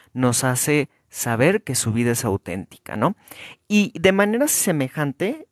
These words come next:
le ha pasado a Santa Filomena. A Santa Filomena también la han querido sacar del martirologio romano y han querido suprimir su fiesta.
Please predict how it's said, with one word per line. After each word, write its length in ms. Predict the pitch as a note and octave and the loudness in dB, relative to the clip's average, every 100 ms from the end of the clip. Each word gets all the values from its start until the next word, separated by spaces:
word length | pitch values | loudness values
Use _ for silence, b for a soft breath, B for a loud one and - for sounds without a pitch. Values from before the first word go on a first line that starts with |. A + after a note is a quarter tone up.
| _ _ | _ _
le 340 | C#3+ C#3+ C#3+ | -2 2 2
ha 100 | D3+ | 2
pasado 580 | - E3 D3+ D3+ D#3 - | 0 -2 2 4 4 0
a 80 | A#2 | -8
Santa 280 | B2 A#2 | -8 -8
Filomena. 640 | A#2+ B2+ B2+ C#3 D3 C#3 A#2+ | -4 0 2 2 0 0 -2
A 60 | - | -4
Santa 260 | - B2+ B2+ | -6 -6 -6
Filomena 520 | C3 C3 C#3 D3+ D3+ | 0 2 2 0 -2
también 360 | B2 A#2 C3 | -2 0 0
la 60 | C3+ | 0
han 100 | C3 | -2
querido 460 | A#2+ A#2+ A#2+ B2 b b b - | -2 0 2 0 b b b -10
sacar 560 | - B2+ - B2+ B2 b b b b | -4 -2 2 2 0 b b b b
del 340 | A#2+ B2 A#2 | 0 4 4
martirologio 800 | A#2 A2+ - B2 B2 B2 B2+ C#3 | 4 0 0 2 4 2 2 2
romano 600 | B2+ C#3 C#3 C3+ C#3+ D3 - | 4 2 2 2 2 2 2
y 200 | B2 B2 | -2 -2
han 140 | B2 | -2
querido 340 | - B2+ A#2+ | -2 0 0
suprimir 560 | B2 B2 - A2 A2 A2+ | 0 -6 -6 -6 -4 -4
su 160 | - A2 | -6 -8
fiesta. 600 | - A#2 A2+ - F#2+ | -6 -2 -2 -2 -6